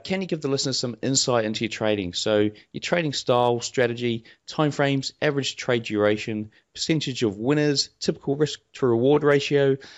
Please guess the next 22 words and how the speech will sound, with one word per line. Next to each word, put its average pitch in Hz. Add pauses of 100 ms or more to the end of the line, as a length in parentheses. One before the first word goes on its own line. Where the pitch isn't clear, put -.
(160)
and 131
yearly, 131
monthly 120
return, 117
that 123
sort 110
of 95
thing. - (540)
All 143
right, 110
folks, 110
hope 123
you 127
enjoyed 123
that 127
little 147
teaser 151
of 131
the 127
interview 139
there. 123
Now, 131